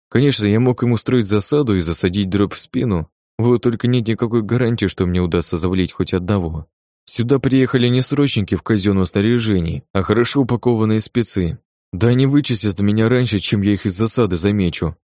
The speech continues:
поэтому лучшим решением будет отступить. Вообще не думал, что мне придется делать ноги от военных.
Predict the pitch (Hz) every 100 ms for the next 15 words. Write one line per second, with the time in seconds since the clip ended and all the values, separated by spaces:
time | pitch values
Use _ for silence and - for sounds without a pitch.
0 | - - 139 131 131 127 123 117 110 -
1 | 135 107 95 101 90 98 - - 95 87
2 | 80 - _ _ _ - 98 104 - 156
3 | 160 143 120 120 113 120 113 101 107 101
4 | 95 98 90 95 82 98 92 87 85 101
5 | 101 87 80 82 -